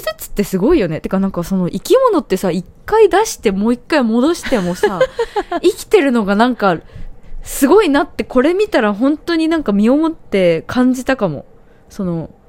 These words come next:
Speaker 2: すごいね。
Speaker 1: え、もう死ん-、死んじゃってもおかしくないくない？
Speaker 2: まあ、
Speaker 1: こんなん普通に考えたらさ。
Speaker 2: でも、さすがに、
Speaker 1: うん。
Speaker 2: あの、強力な鎮痛効果を得られる麻酔を注入するっていう風に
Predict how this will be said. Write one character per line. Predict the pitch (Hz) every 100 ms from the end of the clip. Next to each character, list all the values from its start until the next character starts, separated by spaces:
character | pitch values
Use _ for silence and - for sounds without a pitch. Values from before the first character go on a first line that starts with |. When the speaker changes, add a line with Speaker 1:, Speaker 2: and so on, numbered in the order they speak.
| _ _ - -
Speaker 2:
す | - - - 175
ご | 190 262
い | 180
ね。 | 147 139
Speaker 1:
え、 | 302
も | 311
う | 349
死 | - 392
ん-、 | 427 -
死 | - 339 392
ん | 330 381
じ | 381 415
ゃ | 403
っ | - - -
て | 359
も | 269
お | 226
か | 277
し | -
く | 320
な | 254 285 302
い | 294 285 285 247 - _ -
く | - 214
な | 185
い？ | 208
Speaker 2:
ま |
あ、 | 180
Speaker 1:
こ | 208
ん | 220
な | 208
ん | 180
普 | -
通 | 196
に | 180
考 |
え | 190
た | 180
ら | 170
さ。 |
Speaker 2:
で | 311
も、 | 311 311 294 208 180
さ | - 254
す | -
が | 339 349
に、 | 339 359 240 196 - - 190
Speaker 1:
う |
ん。 | 180 165
Speaker 2:
あ | 185
の、 | 185 185 180 185 185 180
強 | - 294 302
力 | 294 294 262
な | 262 262 233 - _ _ _ _ -
鎮 | - 262 254
痛 | - 247 240
効 | 247 240
果 | 220 170
を | 160
得 | 170
ら | 175 180
れ | 175
る | 160
麻 | 160
酔 | - 180 170 170
を | 165 - - - - - -
注 | - 190
入 | 185
す | - 180
る |
っ | 175
て | -
い | 156
う |
風 | 151
に | 147 160